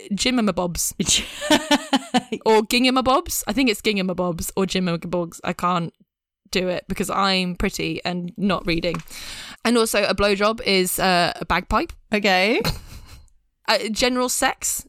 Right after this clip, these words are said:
Speaker 1: was more referred to as a beast with two backs. That is Shakespeare.
Speaker 2: Yeah.
Speaker 1: Cock. Um, <laughs> to get cockroaches was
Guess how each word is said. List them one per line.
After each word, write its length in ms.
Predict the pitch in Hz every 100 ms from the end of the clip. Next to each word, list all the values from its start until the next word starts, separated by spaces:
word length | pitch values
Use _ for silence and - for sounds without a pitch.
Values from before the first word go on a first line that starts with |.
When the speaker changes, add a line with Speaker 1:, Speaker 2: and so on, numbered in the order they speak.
| -
Speaker 1:
was 420 | 208 208 190 -
more 300 | 214 214 208
referred 320 | 208 208 202
to 140 | - 196
as 120 | 190
a 60 | 175
beast 320 | 202 214 -
with 160 | 190
two 220 | - 208 190
backs. 480 | 170 214 - -
That 280 | - 180 -
is 360 | 175 190 180 -
Shakespeare. 440 | - 170 - -
Speaker 2:
Yeah. 200 | 165 165 - - - - - _ _ -
Speaker 1:
Cock. 520 | - - - - - - - - 226 -
Um, 760 | 190 196 196 202 202 202 202 - - -
<laughs> 300 | 233 254 262 - - - - - - - - -
to 120 | 160
get 260 | 208 175 247
cockroaches 840 | - 285 - 262 240 269 392 - -
was 440 | 220 202 196 -